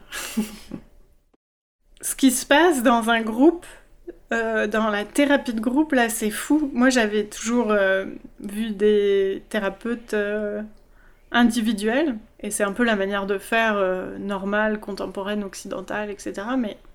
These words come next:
dans un groupe, soudain, ce que moi, j'avais considéré comme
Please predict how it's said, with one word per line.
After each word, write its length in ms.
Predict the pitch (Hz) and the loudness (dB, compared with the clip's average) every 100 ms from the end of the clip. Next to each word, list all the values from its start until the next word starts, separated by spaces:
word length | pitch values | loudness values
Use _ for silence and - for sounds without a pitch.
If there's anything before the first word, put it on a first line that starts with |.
| _ _ - - _ _ _ - _ _ _ - _ _ - | _ _ -20 -20 _ _ _ -20 _ _ _ -20 _ _ 2
dans 180 | 240 | 2
un 100 | 226 | 2
groupe, 300 | 208 254 311 | 2 2 2
soudain, 440 | - 240 214 226 330 - _ _ _ - - _ _ - - - - - _ - - | 0 0 2 2 0 -4 _ _ _ -20 -20 _ _ -20 -20 -20 -20 -20 _ -20 -14
ce 160 | - - | -8 2
que 100 | 254 | 4
moi, 300 | 240 247 269 | 8 8 6
j'avais 260 | 240 220 | 6 4
considéré 500 | 220 214 - 214 233 | 2 0 0 0 2
comme 380 | 247 226 202 - | 2 0 0 -8